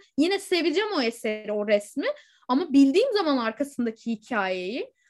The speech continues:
o zaman böyle şey oluyorsun, "Ah be!" falan oluyorsun. Yani öyle güzel bir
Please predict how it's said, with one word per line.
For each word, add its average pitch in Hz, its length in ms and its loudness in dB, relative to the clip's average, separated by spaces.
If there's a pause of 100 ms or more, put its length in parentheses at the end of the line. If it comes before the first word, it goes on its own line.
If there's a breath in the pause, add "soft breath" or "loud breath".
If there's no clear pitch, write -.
(140)
o 277 100 0
zaman 381 340 -2
böyle 415 140 2
şey 392 240 0
oluyorsun, 277 540 -2 (260 soft breath)
"Ah 294 280 2
be!" 285 460 4
falan 285 380 -4
oluyorsun. 202 420 -8
Yani 208 140 -4
öyle 285 400 2 (400)
güzel 214 540 -2
bir 196 200 -4